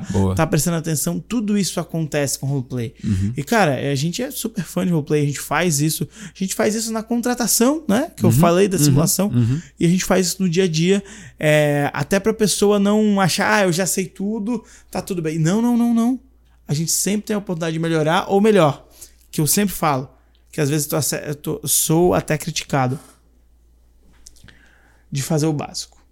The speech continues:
Speaker 2: O roleplay é uma oportunidade da gente descobrir se a pessoa tá fazendo o básico. Porque às vezes com excesso de confiança, ela quer inventar. E cara, esquece.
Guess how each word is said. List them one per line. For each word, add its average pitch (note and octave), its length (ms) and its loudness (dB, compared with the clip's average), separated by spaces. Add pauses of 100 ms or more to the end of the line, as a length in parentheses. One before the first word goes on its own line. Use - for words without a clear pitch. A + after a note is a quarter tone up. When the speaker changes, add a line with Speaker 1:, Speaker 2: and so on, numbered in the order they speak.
(180)
Speaker 2:
O D3 100 -6
roleplay E3 720 2
é E3+ 80 0
uma E3+ 140 0
oportunidade D#3 520 0
da E3+ 80 0
gente D#3+ 220 -2
descobrir E3 480 -2
se E3 100 -4
a F3 60 -4
pessoa D#3 300 -6
tá D3+ 120 -8
fazendo C#3 280 -6
o C3+ 40 -2
básico. - 360 -10 (440)
Porque - 240 0
às D#3+ 140 4
vezes F3 180 4
com F#3 160 -2
excesso G#3+ 500 0
de F3 120 -2
confiança, E3+ 920 0 (360)
ela D3 180 0
quer D3 160 -4
inventar. D3+ 580 -2 (320)
E D#3 80 -8
cara, E3+ 440 2
esquece. - 720 -6